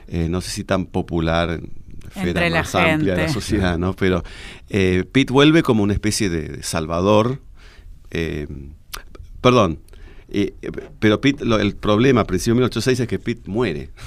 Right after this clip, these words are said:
Speaker 1: <laughs> Entonces, a principios de mil ochocientos seis hay como un vacío político y, ah, perdón, ahí es donde se, se forma la coalición, un gobierno como de emergencia nacional,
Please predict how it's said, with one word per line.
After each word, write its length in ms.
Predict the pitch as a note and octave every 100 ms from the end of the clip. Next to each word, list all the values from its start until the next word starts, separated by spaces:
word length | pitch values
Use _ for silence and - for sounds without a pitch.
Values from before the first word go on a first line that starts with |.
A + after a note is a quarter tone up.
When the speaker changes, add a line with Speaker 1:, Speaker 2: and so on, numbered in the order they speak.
| - F2+
Speaker 1:
<laughs> 360 | - - - -
Entonces, 260 | G2 A#2+
a 20 | A#2
principios 280 | A2 C#3+
de 40 | C#3
mil 80 | C#3
ochocientos 220 | C3+ C#3 -
seis 360 | C#3+ D#3 - -
hay 120 | G2+
como 120 | A2+
un 60 | A2+
vacío 360 | G2+ - D#3+ A#2
político 640 | G2 F2 - D#2+ F#2+ A#2 - - - - - - -
y, 420 | G#2 G2 F#2+ F#2
ah, 120 | -
perdón, 300 | - A2 A2 -
ahí 300 | G2+ C3+ C3
es 80 |
donde 220 | A2 G2+ F2
se, 180 | F2+ - -
se 180 | - F2
forma 340 | - G#2 G2+
la 120 | F#2
coalición, 580 | E2+ F2 E2+ - A#2 G#2
un 80 | G#2
gobierno 400 | F2+ E2+ F#2+ F#2
como 220 | E2 D#2
de 60 | D#2
emergencia 600 | D#2 D#2+ - G2 F2 F2+
nacional, 640 | E2+ - F#2+ G2 A#2